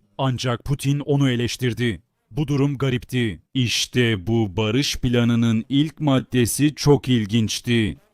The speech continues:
Ukrayna'nın egemenliği ve toprak bütünlüğü. Çin için bu çok önemli. Üstelik bu Ukrayna'ya büyük bir sevgi duydukları için değil.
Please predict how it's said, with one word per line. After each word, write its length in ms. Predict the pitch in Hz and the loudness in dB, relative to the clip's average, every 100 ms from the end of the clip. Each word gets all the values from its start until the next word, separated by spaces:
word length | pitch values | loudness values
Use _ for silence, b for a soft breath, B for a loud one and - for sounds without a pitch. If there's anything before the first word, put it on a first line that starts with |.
| _ _ | _ _
Ukrayna'nın 920 | 135 101 - 127 127 127 120 120 113 120 | -2 -2 -2 2 4 2 2 2 2 0
egemenliği 960 | 131 113 127 120 120 117 110 113 131 151 | -2 0 2 2 2 0 0 2 2 4
ve 220 | 147 143 | 2 2
toprak 600 | - 143 139 135 131 - | 2 2 2 2 0 0
bütünlüğü. 800 | 117 113 123 117 113 113 110 95 - _ _ _ _ _ _ | -4 -2 0 2 2 2 2 0 -6 _ _ _ _ _ _
Çin 200 | - 143 | -4 0
için 400 | 139 - 127 110 | 0 0 -2 0
bu 160 | 120 117 | -2 -2
çok 260 | - 156 | -2 0
önemli. 560 | 143 127 113 107 113 104 - - | 0 0 0 0 -2 -4 -8 -6
Üstelik 560 | 113 - 131 123 - | -4 -2 0 0 -2
bu 180 | 127 123 | -2 0
Ukrayna'ya 720 | 135 107 131 156 143 127 113 | -2 -2 -2 0 2 0 0
büyük 260 | 113 143 - | 0 0 0
bir 60 | 127 | -2
sevgi 400 | 135 127 127 117 | 0 0 0 0
duydukları 460 | 120 120 - 123 | 0 -2 -2 0
için 360 | 151 - 135 117 | 0 0 -2 0
değil. 320 | 123 110 | 0 0